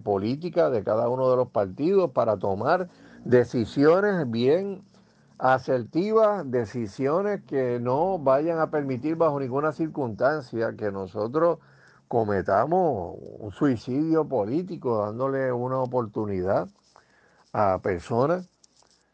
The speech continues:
eh, cuyos amigos en la Internacional Socialista y sus amigos acá en,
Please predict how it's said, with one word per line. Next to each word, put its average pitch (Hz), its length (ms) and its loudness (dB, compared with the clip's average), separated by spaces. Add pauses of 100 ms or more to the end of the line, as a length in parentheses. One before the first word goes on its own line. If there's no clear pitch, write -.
(160)
eh, 104 540 0
cuyos 113 460 2
amigos 147 720 2
en 123 240 -4
la 113 120 4
Internacional 107 880 -4
Socialista 135 1120 0
y 101 200 -4
sus 104 180 -6
amigos 123 500 0
acá 127 480 0
en, 104 280 -10